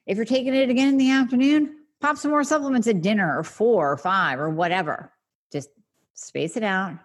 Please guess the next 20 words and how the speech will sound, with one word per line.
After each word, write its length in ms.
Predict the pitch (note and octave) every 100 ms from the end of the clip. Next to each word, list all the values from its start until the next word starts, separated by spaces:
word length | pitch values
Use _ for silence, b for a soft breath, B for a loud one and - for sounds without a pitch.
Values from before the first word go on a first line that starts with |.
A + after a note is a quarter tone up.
| _ _ _ _ _ _
from 200 | _ B2+
your 100 | D#3
thyroid 320 | G3+ F3+ E3 D3+
medication. 760 | D3 C#3+ C#3+ C3+ - C#3 C#3 _ _ -
That's 220 | B2+ -
all 180 | - B2
I 60 |
ask. 440 | C2+ - - - - _ _ _ _ _
Okay, 520 | G#3+ B3+ D#4 F3+ C3+ -
what 200 | D#3 A3
your 100 | A3
doctor 300 | G#3+ A3 A3
isn't 320 | G3 G3 G3
telling 320 | A3+ G3+ G3
you 240 | E3 C3 - _ _ _ _ _
about 360 | - E3 E3 -
your 260 | F3+ F3+ C#3+
hypothyroidism 760 | F#3 F#3 G3 G3+ G#3+ G#3+ G#3
and 80 | G#3
Hashimoto's. 1000 | A3 A3+ B3 G#3+ A#3 A3+ C#3+ - -